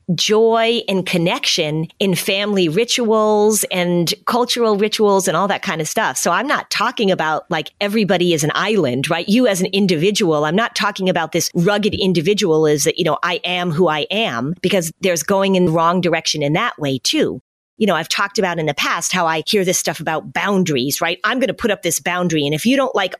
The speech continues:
all of me, then you don't get any of me." We don't wanna go in that direction either.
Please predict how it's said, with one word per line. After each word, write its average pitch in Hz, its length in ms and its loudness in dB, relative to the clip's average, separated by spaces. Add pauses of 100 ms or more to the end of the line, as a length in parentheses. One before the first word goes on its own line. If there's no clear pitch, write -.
all 226 240 2
of 156 140 -2
me, 165 200 2
then 160 200 0
you 214 240 4
don't 202 240 -2
get 202 140 -4 (120)
any 190 240 0
of 135 100 -2
me." 113 280 -4 (260)
We 240 160 2
don't 269 160 0
wanna 185 200 0
go 165 160 0
in 147 140 0
that 214 300 -4
direction 139 580 -2
either. 240 380 0